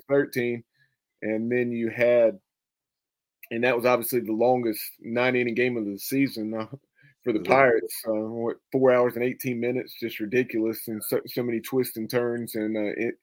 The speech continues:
Speaker 1: instant classic, unfortunately, just went the wrong way. But, um, then we battled back from a early three nothing deficit and, uh, and win eight to three,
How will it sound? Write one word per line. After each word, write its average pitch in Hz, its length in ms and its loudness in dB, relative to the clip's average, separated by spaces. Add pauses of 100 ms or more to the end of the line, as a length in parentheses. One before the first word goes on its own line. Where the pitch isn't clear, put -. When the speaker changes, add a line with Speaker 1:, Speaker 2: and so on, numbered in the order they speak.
(120)
Speaker 1:
instant 131 420 -4
classic, 127 500 0
unfortunately, 117 640 -4
just - 120 -10
went 120 140 -4
the 107 80 -4
wrong 117 240 0
way. 117 340 2 (560)
But, 113 300 -2
um, 104 400 2 (160)
then 123 280 4
we 120 100 2
battled 123 340 6
back 123 380 6
from 113 180 -4
a 107 140 -4 (440)
early 139 300 8
three 147 260 6
nothing 135 360 2
deficit 131 540 2 (1160)
and, 110 300 0
uh, 107 120 0 (100)
and 117 120 -2
win 135 200 8
eight 139 180 8
to 117 100 -2
three, 143 480 2